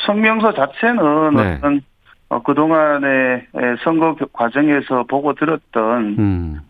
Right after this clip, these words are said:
Speaker 1: 어, 저희들이 받아들인 느낌을 감사하는 표현과 함께
Speaker 2: 네.
Speaker 1: 국민들에게 표한 거고요.
Speaker 2: 네.
Speaker 1: 방금 물어보신 거 관련돼서 말씀을 드리면
Speaker 2: 네.
Speaker 1: 김 비대위원장이 들어오셔가지고
Speaker 2: 네.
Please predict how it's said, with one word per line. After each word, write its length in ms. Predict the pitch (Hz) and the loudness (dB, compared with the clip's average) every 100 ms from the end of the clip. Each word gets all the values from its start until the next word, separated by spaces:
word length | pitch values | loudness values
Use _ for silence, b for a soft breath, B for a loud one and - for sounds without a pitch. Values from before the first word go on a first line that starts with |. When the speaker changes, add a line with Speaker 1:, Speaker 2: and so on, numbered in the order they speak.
| - | -6
Speaker 1:
어, 460 | - 52 50 50 104 | -4 -2 -2 -4 -2
저희들이 460 | 131 135 123 123 120 | -2 0 0 -2 0
받아들인 580 | 123 131 127 123 123 | 0 0 -2 -2 0
느낌을 920 | 113 131 _ 147 143 135 135 110 98 98 | 0 -2 _ 0 2 2 2 0 -4 -4
감사하는 880 | 107 120 127 131 135 127 127 131 | -2 0 -2 0 0 0 -2 -4
표현과 460 | 131 143 135 139 131 | -4 -4 0 2 0
함께 560 | 113 139 - 104 101 120 | -2 -6 -4 -2 -2 -2
Speaker 2:
네. 460 | 104 90 87 131 175 | 0 0 0 -2 -2
Speaker 1:
국민들에게 600 | 269 269 139 135 123 113 | 2 2 2 0 -2 -2
표한 360 | 110 151 151 170 | -4 -2 0 -2
거고요. 460 | 135 107 131 160 - | -4 -4 -4 -4 0
Speaker 2:
네. 280 | 110 87 69 B - | 0 0 -4 B -4
Speaker 1:
방금 320 | 156 175 175 | -2 0 0
물어보신 480 | 160 196 170 160 156 | 2 0 0 -2 -2
거 40 | 156 | -2
관련돼서 420 | 147 135 131 131 | -2 -2 -2 0
말씀을 460 | 123 127 - 147 - | 0 -2 -4 -6 -2
드리면 680 | 123 131 131 110 110 110 107 | -2 2 2 2 2 0 0
Speaker 2:
네. 240 | 113 87 71 | 0 0 0
Speaker 1:
김 140 | 156 | 0
비대위원장이 720 | 139 139 147 139 131 120 117 | 0 2 2 2 0 -2 -4
들어오셔가지고 1080 | 107 113 120 160 139 95 110 127 104 104 131 | -2 -2 0 0 0 -2 -4 -4 -2 0 0
Speaker 2:
네. 420 | 110 87 87 120 | 0 0 -2 -4